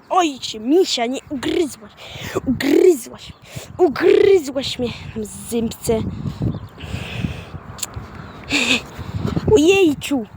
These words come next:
oj, rozkokosiła się.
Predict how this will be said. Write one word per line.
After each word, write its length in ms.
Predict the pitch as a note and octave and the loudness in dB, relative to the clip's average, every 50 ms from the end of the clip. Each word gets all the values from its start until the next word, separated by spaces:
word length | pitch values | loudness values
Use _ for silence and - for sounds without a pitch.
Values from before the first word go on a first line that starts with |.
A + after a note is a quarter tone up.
| - - - - - - - - - - - - F#4+ | -20 -20 -20 -20 -20 -20 -20 -20 -20 -18 -14 -6 2
oj, 180 | G4 A#4 G#4+ F#4 - - - - - - - - - - - | 4 4 4 4 2 -4 -12 -20 -20 -20 -20 -20 -20 -12 -4
rozkokosiła 920 | - - A4+ A4 - - G4 - - - A4 - - - G#4+ E4+ C#4+ B3 A#3 | 2 4 4 4 4 2 0 2 4 4 2 2 2 2 2 4 4 2 2
się. 280 | - - - A3 A3 | -2 -4 -6 -6 -8